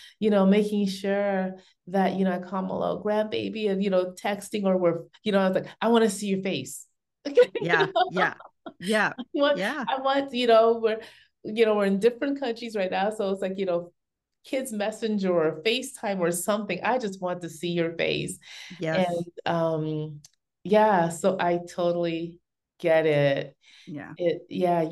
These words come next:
Speaker 1: And again, we can't control it. We, if we could have controlled something, Nicole and Dre would still be here.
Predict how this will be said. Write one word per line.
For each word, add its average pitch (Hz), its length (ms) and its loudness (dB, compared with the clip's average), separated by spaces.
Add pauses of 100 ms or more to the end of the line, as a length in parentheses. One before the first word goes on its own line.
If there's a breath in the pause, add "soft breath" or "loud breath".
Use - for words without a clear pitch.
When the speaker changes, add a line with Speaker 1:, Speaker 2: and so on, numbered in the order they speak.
Speaker 1:
And 185 260 0
again, 160 500 -4
we 190 180 -10
can't 160 200 -6
control 143 420 -2
it. 185 140 2
We, 190 400 -4
if 208 160 2
we 262 160 0
could 269 140 6
have 254 100 4
controlled 196 440 2
something, 226 480 -2 (640 loud breath)
Nicole 185 440 0
and 170 120 2
Dre 165 180 -2
would 156 120 -4
still 151 240 -6
be 156 200 -6
here. - 360 -6